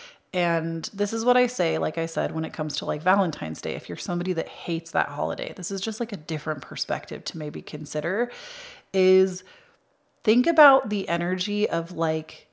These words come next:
people meeting with their families on Christmas, or the energy of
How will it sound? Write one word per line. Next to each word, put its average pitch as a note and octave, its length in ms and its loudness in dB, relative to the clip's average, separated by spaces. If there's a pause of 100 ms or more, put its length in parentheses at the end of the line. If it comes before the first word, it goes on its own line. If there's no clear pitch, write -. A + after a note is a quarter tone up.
(240)
people F#3+ 360 0
meeting F3 880 0
with D#3+ 120 -4
their D#3 120 0
families C#3 420 -4
on - 100 -4
Christmas, - 640 -8
or E3+ 300 -2
the E3+ 180 -4
energy G3 640 0
of E3+ 560 0